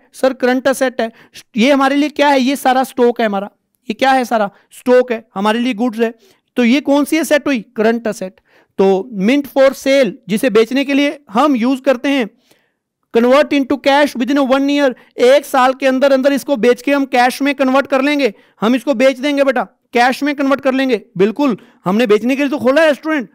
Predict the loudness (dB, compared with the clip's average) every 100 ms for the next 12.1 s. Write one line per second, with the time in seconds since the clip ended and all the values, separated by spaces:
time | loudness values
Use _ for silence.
0 | _ -4 -2 0 0 0 -2 0 0 -2
1 | -2 -4 -2 -4 -2 -4 -6 -4 -2 2
2 | 0 0 -2 -2 -2 -2 -4 -8 -2 0
3 | 0 -2 -4 -6 -2 0 -2 -2 -2 0
4 | 2 0 -6 -6 -4 -2 -2 -2 -4 _
5 | _ -20 -16 -2 0 2 0 0 -2 -2
6 | -2 0 -2 -2 -4 -4 -4 -8 -8 -6
7 | -2 0 -2 -4 -16 -16 _ _ _ _
8 | _ _ _ _ _ _ _ _ -6 -6
9 | -4 -2 0 2 0 0 -6 -4 -2 -2
10 | -2 -8 -2 2 2 2 -4 -4 -6 -8
11 | 0 0 0 -6 -4 -4 -2 -4 -4 -4